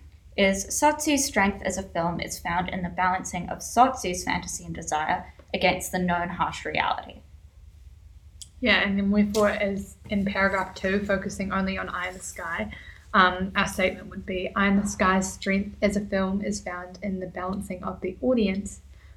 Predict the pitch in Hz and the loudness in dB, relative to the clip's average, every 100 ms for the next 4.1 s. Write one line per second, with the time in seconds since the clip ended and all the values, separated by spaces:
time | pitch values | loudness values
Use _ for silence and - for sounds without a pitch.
0 | - 214 208 202 - 190 190 - 214 - | -2 6 6 6 2 0 0 -6 -10 -10
1 | 208 208 190 185 - 185 185 175 175 175 | -10 -8 0 0 0 -4 -4 -6 -6 -6
2 | - 180 170 165 165 165 165 165 - 170 | -6 -6 -4 -4 -4 -2 -2 -4 -4 -6
3 | - 170 160 160 - - - - - - | -4 -8 -8 -8 -8 -8 -10 -12 -10 -12